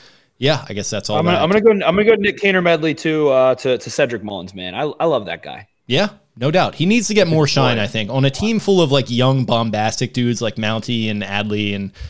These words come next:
Speaker 1: Gunnar to an extent and, you know, just big personalities, you know, Cedric has a tendency to, and, uh, I like this about him. He's, he's a quiet guy. He kind of, uh, is happy to let them sort of take the spotlight a little bit, I think. But it's good to, good to give him his flowers, and I think he's very well deserving.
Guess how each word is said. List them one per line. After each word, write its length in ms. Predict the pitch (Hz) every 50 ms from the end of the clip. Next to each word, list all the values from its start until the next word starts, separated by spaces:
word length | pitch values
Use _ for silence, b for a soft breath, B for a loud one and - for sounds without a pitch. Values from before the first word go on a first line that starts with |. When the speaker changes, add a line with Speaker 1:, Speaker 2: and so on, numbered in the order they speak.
| B B B -
Speaker 1:
Gunnar 260 | 120 117 117 117 117
to 140 | - - 120
an 60 | 113
extent 480 | 113 107 - - 120 113 110 110 101 -
and, 160 | 107 107 107
you 80 | 107 104
know, 120 | 104 104
just 180 | 101 104 101 -
big 200 | - 123 117 107
personalities, 680 | - 117 110 - 113 110 104 107 107 107 107 104 101 - -
you 160 | 135 123 127
know, 160 | 117 113 113
Cedric 500 | 110 - - 160 170 156 175 165 - -
has 160 | 147 139 127
a 60 | 135 123
tendency 480 | - 127 123 117 117 110 - 127 120
to, 260 | 113 110 107 104 101 - B B B B B B B B _
and, 220 | - 113 110 107
uh, 180 | 110 107 104 90
I 80 | 98 117
like 200 | 131 156 160 -
this 140 | 107 92
about 220 | - 101 95 92 92
him. 80 | 92
He's, 100 | 101 98
he's 220 | 101 107 104 107 120
a 60 | 107
quiet 400 | - - - 135 135 131 123 -
guy. 260 | - 113 110 113 113
He 80 | 110 107
kind 200 | - - 120 123
of, 220 | 117 107 98 - -
uh, 180 | - 120 110 110 101 _ _
is 340 | - 135 120 113 104 - - _ _ _ _ _ _ - -
happy 360 | 127 135 143 139 135 139 131
to 80 | 123
let 240 | 120 117 113 107 -
them 120 | 123 113 107
sort 160 | - 113 104
of 120 | 101 -
take 160 | - 113 104
the 80 | - 104
spotlight 420 | - - 117 107 104 - 101 98
a 60 | 98 98
little 180 | 98 98 98
bit, 80 | 98 95
I 80 | 95
think. 320 | 92 - - 101 98 95 -
But 240 | 101 95 95 - -
it's 140 | 104 -
good 180 | - 127 131 117
to, 240 | 107 113 107 104 101
good 160 | - 123 113
to 60 | 107
give 120 | 101 110 98
him 80 | 98
his 120 | 95 92 -
flowers, 500 | - 101 92 98 98 98 95 90 - 101
and 160 | 101 95 95
I 80 | 92
think 160 | 92 - 104 95
he's 140 | 98 92
very 180 | 131 104 98 95
well 180 | 95 92 92 92
deserving. 460 | 95 90 - 98 92 98 98 -